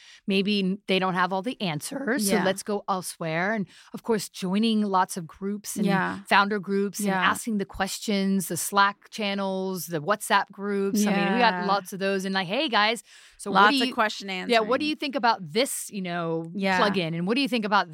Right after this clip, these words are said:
Speaker 1: that? And, wh-, you know, how, has anybody used this platform before?" And
Speaker 2: Mm-hmm.
Speaker 1: that is where, where I got all the information. And don't be afraid to ask. And, by the way, people love, love to give their information out. So, like, or help you
Speaker 2: Yeah.
Speaker 1: and support you in that, especially founders.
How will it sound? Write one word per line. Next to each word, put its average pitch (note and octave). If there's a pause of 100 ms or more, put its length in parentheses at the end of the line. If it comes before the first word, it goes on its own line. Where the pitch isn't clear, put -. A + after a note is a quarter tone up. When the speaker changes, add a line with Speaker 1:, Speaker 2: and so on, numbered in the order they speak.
Speaker 1:
that? G3
And, F#3
wh-, A3+
you A3
know, F#3
how, G3
has G#3
anybody A#3
used G#3
this A#3+
platform F#3
before?" E3
And G3+
Speaker 2:
Mm-hmm. F#3+
Speaker 1:
that G#3
is F3+
where, E3
where F3
I D#3
got D#3
all D#3
the D#3+
information. G#3
And F#3
don't F3+
be E3+
afraid D#3
to E3+
ask. E3
And, G3
by A3
the G3
way, F3+ (120)
people G3+
love, D3 (420)
love E3+
to -
give D3+
their B3+
information D3+
out. D3
So, F#3+
like, E3
or D#3+
help E3+
you F#3+
Speaker 2:
Yeah. G3+ (120)
Speaker 1:
and F#3+
support F3
you D3+
in D3
that, C#3 (280)
especially D4+
founders. E3+